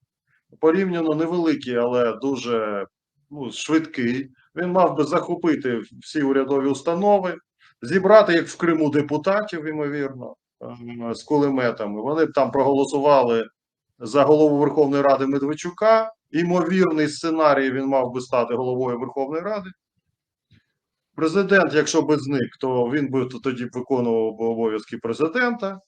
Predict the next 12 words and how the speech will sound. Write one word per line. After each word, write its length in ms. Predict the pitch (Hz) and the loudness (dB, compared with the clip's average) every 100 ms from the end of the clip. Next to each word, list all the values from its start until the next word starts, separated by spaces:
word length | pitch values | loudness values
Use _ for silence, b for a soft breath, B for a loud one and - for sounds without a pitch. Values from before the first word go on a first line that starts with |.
| _ _ _ | _ _ _
а 120 | 160 | 2
прем'єром 680 | 170 156 160 180 220 202 143 | 2 0 -2 2 2 2 0
був 260 | 147 170 147 | -2 -4 -2
би 380 | 143 123 110 104 _ _ _ _ _ _ | -2 0 -2 -6 _ _ _ _ _ _
молодий 540 | 135 139 135 131 143 135 | -6 0 0 2 0 -2
перспективний 1200 | 127 123 - 113 - 139 123 117 110 107 98 95 98 98 _ _ | -4 -8 -10 -12 -8 -6 -6 -6 -6 -8 -8 -12 -14 -18 _ _
Мураєв. 380 | 110 110 92 92 _ | -6 -4 -4 -8 _
Один 320 | - 120 208 190 | -8 -2 0 0
із 140 | - | -2
сценаріїв 480 | - 180 226 220 175 | -6 0 2 2 -2
розглядався 600 | 156 143 147 170 170 139 127 | -4 -4 -2 -2 -2 -6 -8
такий. 340 | 135 110 95 | -8 -8 -16